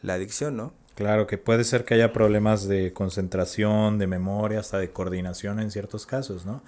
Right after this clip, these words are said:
Speaker 2: Tam-,
Speaker 1: Así
Speaker 2: también
Speaker 1: es.
Speaker 2: otro de los factores que pueden, eh, alertar, que este tiene un paréntesis muy grande, que es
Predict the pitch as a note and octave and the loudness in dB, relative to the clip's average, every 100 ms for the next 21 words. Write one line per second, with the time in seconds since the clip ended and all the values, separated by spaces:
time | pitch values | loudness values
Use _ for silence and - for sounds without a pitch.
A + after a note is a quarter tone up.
0 | - - - G#2 G#2 A#2+ A2+ A#2 B2 C3+ | -20 -20 -10 -4 -2 0 2 2 2 4
1 | B2+ - G#2+ - A2 A2 - - A2 A2+ | 4 2 -2 -2 -2 -2 -4 -2 0 0
2 | A2 F#2+ G#2 F2+ E2+ E2 E2 G2 F#2+ F#2 | 0 -4 -8 -14 -12 -12 -6 -4 -2 -2
3 | - A2+ D3+ - - - - A#2 A#2 - | 2 4 2 -6 -20 -20 0 2 4 2
4 | F3+ F3+ F3+ C#3 C#3 C3 C3 C3 B2+ A#2+ | 2 2 2 0 2 0 -2 0 0 0
5 | A2+ G#2 F#2+ G2 G2+ G#2+ A2+ G#2+ E2+ - | -2 -4 -2 -2 0 0 0 -2 -4 -4
6 | F#2 F2+ | -4 -4